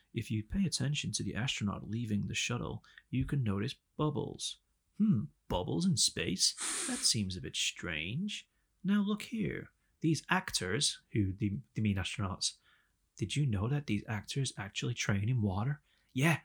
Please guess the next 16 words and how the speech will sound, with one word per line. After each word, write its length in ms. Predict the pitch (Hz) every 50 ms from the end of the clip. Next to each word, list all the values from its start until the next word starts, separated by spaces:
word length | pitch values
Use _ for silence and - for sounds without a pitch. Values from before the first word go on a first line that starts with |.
| _ -
we 100 | 127 131
all 100 | 139 165
know 160 | 156 151 151
they 80 | 143 135
train 300 | - - 143 131 135 127
in 80 | 110
water 340 | 104 120 143 143 117 107 - - - -
because 140 | - - 123
it's 80 | 113 -
the 120 | - 120
closest 460 | - - - 131 120 110 - 110 -
way 140 | - 120 110
to 100 | - 131
simulate 460 | - - 120 117 113 107 117 117 -
zero 320 | - - 117 113 110 107 104
gravity 420 | - 120 117 120 135 - 139 127